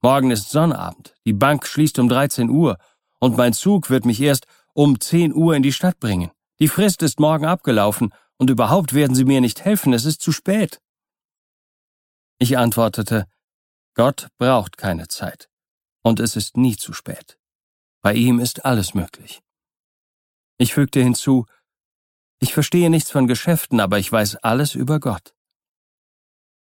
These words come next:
Er antwortete, „Das klingt alles schön und gut, wenn ich hier sitze und Ihnen zuhöre, aber wenn ich hinausgehe, ist es furchtbar.“ Er wohnte in einer anderen Stadt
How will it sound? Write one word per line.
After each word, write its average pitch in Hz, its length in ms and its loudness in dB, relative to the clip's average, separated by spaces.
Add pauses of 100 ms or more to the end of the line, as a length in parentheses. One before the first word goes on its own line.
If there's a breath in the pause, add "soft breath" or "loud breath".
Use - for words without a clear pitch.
(280)
Er 107 160 2
antwortete, 101 680 -2 (640)
„Das 104 180 -2
klingt 92 340 -4
alles 98 320 -2
schön 113 320 0
und 92 160 -4
gut, 139 280 0 (280 soft breath)
wenn 120 160 2
ich 131 160 0
hier 117 180 0
sitze 120 380 0
und 101 140 -2
Ihnen 98 240 -2
zuhöre, 107 540 0
aber 107 220 0
wenn 120 140 2
ich 107 80 -4
hinausgehe, 117 680 2 (200 loud breath)
ist - 180 0
es 156 120 0
furchtbar.“ - 640 -4 (1500)
Er 101 140 2
wohnte 147 300 2
in 120 100 2
einer 107 240 0
anderen 110 320 0
Stadt - 540 -8